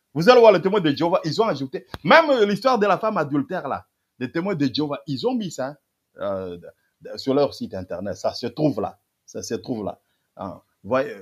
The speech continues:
ah, et, et je vais vous montrer ça. Euh, ça, c'est Polycarpe. Ce sont, ce sont nos pères apostoliques. Nos pères apostoliques, tous, tous ces gens-là qui, qui, qui ont, qui ont vécu, sont, sont nos, nos pères apostoliques.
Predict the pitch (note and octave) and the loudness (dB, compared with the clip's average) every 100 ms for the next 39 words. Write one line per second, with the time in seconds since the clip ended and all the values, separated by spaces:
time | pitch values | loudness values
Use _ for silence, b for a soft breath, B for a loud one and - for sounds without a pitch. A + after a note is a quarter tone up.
0 | - B2 B2+ C#3 D3 B2 D3 E3+ C3+ A#2 | 0 0 2 4 4 4 2 2 0 -2
1 | A2+ A#2+ G#2+ F#2 G2 _ _ _ G2+ A#2+ | -4 -6 -8 -10 -12 _ _ _ 0 4
2 | B2 A#2+ A#2+ - - D#3+ D#3 A2 A#2+ B2 | 4 2 -2 -8 -2 -2 -2 -6 -6 -6
3 | - E3 - D3 A3 A3 D#4 - - A#3+ | -2 -2 -2 -6 -4 0 -2 -2 0 0
4 | A#3+ F4 C4+ G#3+ D3+ - D4+ D#4 D#4 D4 | 2 0 0 -2 -6 2 4 6 6 2
5 | F#3+ D3 C#3+ D3+ C#3+ D#3 D3+ G#2+ _ _ | 2 2 0 0 -4 -4 -4 -4 _ _
6 | _ _ _ _ - C#3+ E3 B3 B3+ C3 | _ _ _ _ -2 0 2 0 0 0
7 | A#2 B2 - B2+ A#2 - D3 A2+ A2 C3+ | -2 -4 -4 -4 -4 -6 -6 -8 -8 -10
8 | A2+ G2 G2+ F2+ E2+ C#2 D2+ D2+ _ _ | -8 -4 -4 -4 -6 -14 -18 -20 _ _
9 | _ _ - F2+ F#2 A2 F#2+ A2 G#2 F#2 | _ _ -20 -18 -6 -6 -4 -2 -2 -4
10 | F2 G#2 F#2 D#2+ - - - B2 G2+ E2+ | -10 -8 -8 -6 -8 -8 -4 -4 -4 -4
11 | G2 - G#2+ F#2+ - F#2+ G#2 G2 | -4 -2 -2 -4 -8 -8 -6 -8